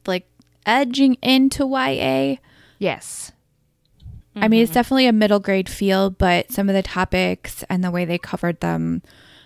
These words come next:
Speaker 1: I felt like it was more on a, a Y A level. I definitely would have probably not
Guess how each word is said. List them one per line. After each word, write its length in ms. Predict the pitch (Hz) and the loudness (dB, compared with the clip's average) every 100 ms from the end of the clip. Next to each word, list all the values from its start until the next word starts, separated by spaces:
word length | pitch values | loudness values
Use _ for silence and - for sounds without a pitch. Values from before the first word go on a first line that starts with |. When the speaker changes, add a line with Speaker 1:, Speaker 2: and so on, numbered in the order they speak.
| _ _ | _ _
Speaker 1:
I 260 | 175 196 185 | 2 2 2
felt 160 | 196 | -2
like 160 | 104 185 | -4 -4
it 100 | - | -4
was 260 | 175 - 190 | -6 -6 -10
more 480 | 170 175 170 170 | -8 -4 -2 -2
on 260 | - 160 160 | -4 -4 -4
a, 340 | 160 151 156 - _ | -6 -6 -8 -12 _
a 100 | 175 | -6
Y 200 | 160 156 | -2 -2
A 180 | 151 156 | -2 -2
level. 560 | 151 143 151 165 185 208 _ _ _ _ _ _ - | -4 -6 -4 -4 -4 -6 _ _ _ _ _ _ -2
I 140 | 175 190 | 2 4
definitely 640 | 202 190 190 180 175 175 | 4 2 0 0 0 0
would 180 | 165 160 | 2 4
have 520 | 160 160 - - - _ _ _ - | 4 2 -2 -12 -20 _ _ _ -4
probably 460 | 185 190 180 170 | 0 2 2 0
not 560 | 156 156 156 151 151 | 0 -2 0 0 0